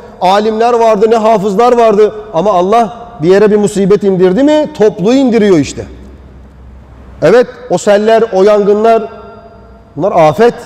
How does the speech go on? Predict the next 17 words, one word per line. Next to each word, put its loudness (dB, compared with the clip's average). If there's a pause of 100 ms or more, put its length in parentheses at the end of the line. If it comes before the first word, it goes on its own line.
(760)
ceza, 2
uyarı. 2 (2500)
Sebeplerine 0
takılabilirsin. 0
Efendim -2
yangını 2
biri -2
çıkarttı, -2
evet -2
çıkarttı, -2
yakalandı 0
ama 0 (380)
Allah 0
müsaade 0
etmese -2
çıkarabilir 0
miydi? 0